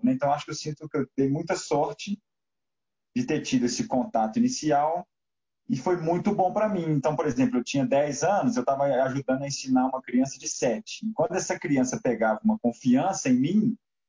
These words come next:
eu tava ajudando minha mãe ali, ela é professora de natação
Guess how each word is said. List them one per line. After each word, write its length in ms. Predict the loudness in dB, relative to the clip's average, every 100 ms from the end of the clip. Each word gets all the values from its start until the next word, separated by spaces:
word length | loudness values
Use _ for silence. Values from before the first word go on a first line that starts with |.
| _ _
eu 80 | -4
tava 220 | -2 0
ajudando 340 | 0 0 2 4
minha 200 | 2 2
mãe 180 | 0
ali, 360 | 0 -2 -4 -10 -8
ela 160 | -6
é 40 | -6
professora 440 | _ -20 -10 -8
de 60 | -6
natação 500 | -4 -4 -2 -4